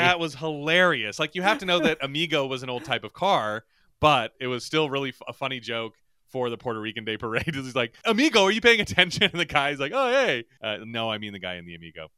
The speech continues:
Speaker 1: Elaine gets out of the cab, and now the cab driver is bitter about being stuck in traffic, and he's not gonna be able to get any fares now. It was Elaine that
Speaker 2: Like
Speaker 1: gave him directions.
Speaker 2: Yeah, "My guy, you got three fares,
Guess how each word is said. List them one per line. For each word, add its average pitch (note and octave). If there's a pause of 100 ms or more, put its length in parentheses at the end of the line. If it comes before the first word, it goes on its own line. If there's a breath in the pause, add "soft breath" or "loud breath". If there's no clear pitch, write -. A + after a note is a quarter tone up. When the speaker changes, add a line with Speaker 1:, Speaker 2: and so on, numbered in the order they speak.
(120)
Speaker 1:
Elaine G3
gets F3
out D#3+
of C3+
the B2
cab, G#2+ (200)
and B2+
now D3
the E3
cab F3+
driver B2+
is A#2+
bitter C#3
about A#2
being B2
stuck B2+
in A#2
traffic, A#2
and A2+
he's B2
not C#3
gonna A#2
be G#2+
able G#2
to G2+
get G#2
any G2
fares G2+
now. G2+ (180)
It D3
was D3
Elaine D3+
that D#3+
Speaker 2:
Like D3+
Speaker 1:
gave C3
him C3
directions. A2
Speaker 2:
Yeah, F#3+
"My G3
guy, G3+
you D3
got A#3
three F#3
fares, G#3+